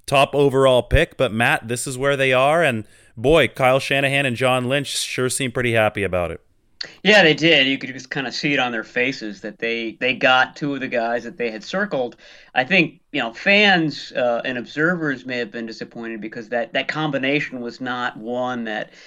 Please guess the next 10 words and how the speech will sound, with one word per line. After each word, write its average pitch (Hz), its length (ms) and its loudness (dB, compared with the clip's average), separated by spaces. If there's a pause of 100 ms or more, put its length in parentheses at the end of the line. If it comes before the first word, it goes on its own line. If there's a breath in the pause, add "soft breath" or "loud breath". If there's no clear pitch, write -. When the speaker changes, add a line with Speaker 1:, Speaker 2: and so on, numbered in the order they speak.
(220 loud breath)
Speaker 2:
people 160 280 -4
had 120 220 -2
wrapped 127 300 0
their 117 120 -4
minds 123 420 -6
around. 131 540 -2
But, 127 240 0 (420 loud breath)
uh, 123 520 0
you 139 120 -6
know, 123 240 -4